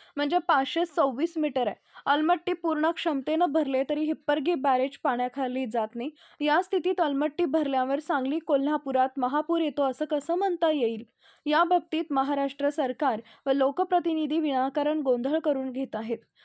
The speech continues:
अलमट्टी आणि हिप्परगी बॅरेजच्या उंचीची त्यांनी माहिती करून घ्यावी आणि मगच अलमट्टी विरोधात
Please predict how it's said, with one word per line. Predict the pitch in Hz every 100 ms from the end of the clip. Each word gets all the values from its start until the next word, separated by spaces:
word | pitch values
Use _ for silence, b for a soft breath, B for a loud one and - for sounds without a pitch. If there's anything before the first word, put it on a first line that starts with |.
| b
अलमट्टी | 285 302 359 370 370
आणि | 349
हिप्परगी | 349 - - 294 311
बॅरेजच्या | 269 285 269 285 285 294
उंचीची | 247 220 269 294
त्यांनी | 285 262 269
माहिती | 254 233 254 311
करून | 302 285 285 285
घ्यावी | 277 247 302 b b
आणि | 262 285
मगच | 311 302 330 392
अलमट्टी | 381 320 320 339
विरोधात | 311 277 277 302